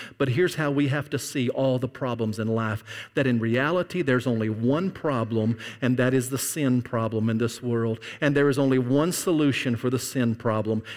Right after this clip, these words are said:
and that is the gospel of the Lord Jesus Christ, who can change lives, who can, yes, who can change hearts and lives,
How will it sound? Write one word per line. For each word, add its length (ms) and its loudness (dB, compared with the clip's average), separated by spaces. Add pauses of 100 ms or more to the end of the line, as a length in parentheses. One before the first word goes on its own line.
and 160 2
that 140 4
is 140 2
the 100 0
gospel 720 -2
of 80 -6
the 80 -2
Lord 260 0
Jesus 360 -10
Christ, 560 -8 (340)
who 120 2
can 180 0
change 420 0
lives, 600 2 (380)
who 120 4
can, 400 0
yes, 400 0 (2000)
who 140 2
can 160 2
change 400 2
hearts 760 0 (160)
and 340 2
lives, 680 0